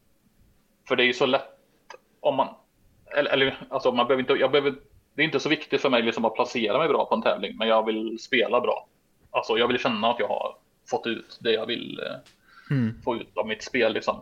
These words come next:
Speaker 1: Det är ju skittråkigt att gå runt och missa linjer och, och inte sätta några puttar och,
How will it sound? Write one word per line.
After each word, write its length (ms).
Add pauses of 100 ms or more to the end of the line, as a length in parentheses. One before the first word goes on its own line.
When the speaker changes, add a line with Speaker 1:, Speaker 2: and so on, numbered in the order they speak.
(140)
Speaker 1:
Det 100
är 40
ju 120
skittråkigt 760
att 100
gå 60
runt 300
och 280
missa 220
linjer 460
och, 340 (1300)
och 200
inte 160
sätta 240
några 160
puttar 500
och, 360